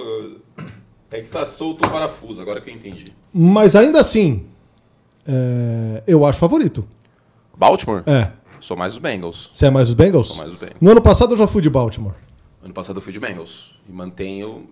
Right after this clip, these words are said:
Speaker 1: Mas assim, Baltimore, eu, eu acho que é um candidato a playoff. Ponto. Isso é indiscutível pra mim. Ainda mais é que a defesa de Baltimore perdeu algumas peças, né?
Speaker 2: Cara, assim,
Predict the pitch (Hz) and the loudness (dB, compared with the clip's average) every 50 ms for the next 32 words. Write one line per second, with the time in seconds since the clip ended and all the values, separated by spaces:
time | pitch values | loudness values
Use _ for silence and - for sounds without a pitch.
0 | _ - - 107 113 123 135 160 160 - 175 117 95 90 92 101 110 - - 139 | _ -18 -12 -10 -8 -8 -8 -8 -10 -10 -10 -10 -8 -6 -4 -4 -4 -4 -6 -8
1 | 156 165 - - - 120 120 110 - - _ _ _ _ _ _ _ _ _ _ | -8 -8 -8 -8 -8 -8 -8 -10 -12 -20 _ _ _ _ _ _ _ _ _ _
2 | _ _ _ _ _ _ _ _ _ _ _ _ _ _ - 85 98 95 90 85 | _ _ _ _ _ _ _ _ _ _ _ _ _ _ -12 -10 -6 -4 -4 -4
3 | - - - 104 104 - 113 110 117 110 - - - 202 226 160 104 90 - - | -4 -6 -8 -10 -10 -10 -10 -10 -8 -8 -8 -8 -6 -2 -2 -2 -2 -2 -6 -8
4 | _ - 139 117 98 - - - 80 - _ _ _ _ _ _ _ _ _ _ | _ -6 -6 -6 -8 -12 -16 -20 -20 -20 _ _ _ _ _ _ _ _ _ _
5 | _ _ - 92 87 - - 113 123 131 139 - - - 196 - - 139 110 120 | _ _ -14 -14 -12 -8 -6 -4 -4 -4 -6 -8 -12 -14 -12 -10 -10 -10 -8 -8
6 | 127 170 180 147 95 78 - _ _ _ _ _ _ _ _ _ _ _ _ _ | -10 -10 -10 -12 -12 -14 -18 _ _ _ _ _ _ _ _ _ _ _ _ _
7 | - 92 95 98 104 107 113 110 104 101 98 101 120 - - 104 113 107 - - | -8 -6 -6 -4 -2 -2 -2 0 0 0 0 0 0 -4 -6 -6 -6 -4 -4 -4
8 | 143 156 - - - 156 175 185 147 127 104 110 117 113 - 147 - - - - | -4 -6 -6 -6 -6 -6 -6 -6 -4 -2 0 0 0 0 -4 -8 -8 -8 -4 -2
9 | 160 165 175 190 220 - - 120 104 - - 87 - 98 98 101 - _ _ _ | -2 -2 -2 -6 -14 -8 -4 -2 -2 -2 -4 -8 -12 -14 -14 -14 -18 _ _ _
10 | _ _ _ _ _ _ _ _ _ _ _ _ _ _ _ _ _ _ _ _ | _ _ _ _ _ _ _ _ _ _ _ _ _ _ _ _ _ _ _ _
11 | _ _ _ _ _ _ _ _ _ _ _ _ _ _ _ - - 120 110 104 | _ _ _ _ _ _ _ _ _ _ _ _ _ _ _ -8 -6 -4 -4 -4
12 | 104 - - _ _ _ _ _ _ _ _ _ _ _ _ _ _ _ _ _ | -6 -8 -10 _ _ _ _ _ _ _ _ _ _ _ _ _ _ _ _ _
13 | _ _ _ _ _ _ _ _ _ - - 139 - - 156 147 123 135 - | _ _ _ _ _ _ _ _ _ -10 -10 -6 -2 0 2 2 0 -2 -4